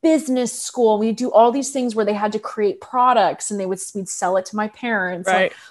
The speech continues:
Speaker 1: we'd do all these things where we, and then I'd put on shows. I would write theater shows, and my siblings would perform it for my parents. And so I was doing kind of, like, all of these sort of things teaching wise. So it just kind of naturally progressed itself. So
Speaker 2: Yeah.
Speaker 1: technically my <laughs> first job, I know this is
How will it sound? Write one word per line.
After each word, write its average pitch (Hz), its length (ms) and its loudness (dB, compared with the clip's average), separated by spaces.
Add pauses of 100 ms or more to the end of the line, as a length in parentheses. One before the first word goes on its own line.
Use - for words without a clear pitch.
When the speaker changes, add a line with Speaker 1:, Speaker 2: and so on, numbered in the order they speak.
(100)
Speaker 1:
we'd - 200 -20
do 311 40 6
all 302 80 8
these 302 160 -2
things 277 180 0
where 240 120 6
we, 226 240 -2
and 233 200 2
then 247 200 0
I'd 214 200 -2
put - 180 -4
on 220 160 0
shows. 254 360 4
I 196 80 2
would 190 180 2
write 196 460 0 (460)
theater 277 320 2
shows, 202 340 4
and 202 80 -4
my 185 140 -2
siblings 202 600 -4
would 185 140 -4
perform 220 500 -6
it - 160 -6
for 185 120 -10
my 175 140 -6
parents. 214 600 -2
And 170 160 -6 (460)
so - 100 -2
I 302 40 4
was 254 100 2
doing 349 160 2
kind 320 200 -4
of, 262 120 -2
like, 208 180 2 (120)
all 214 280 4
of 202 80 -2
these 196 240 -6
sort 190 160 -2
of 185 80 -4
things 180 280 -8
teaching 208 480 -8
wise. 202 300 2
So 202 140 -2
it 196 80 -4
just 220 160 -8
kind 247 180 -4
of 185 120 -4
naturally 180 440 -4
progressed 165 460 -2
itself. 196 420 0
So 170 260 0
Speaker 2:
Yeah. 196 100 -8 (300)
Speaker 1:
technically 294 920 0
my 226 200 4
<laughs> - 140 -12
first - 380 -8
job, 196 320 6
I 196 80 0
know 196 160 2
this 196 100 -4
is - 80 -14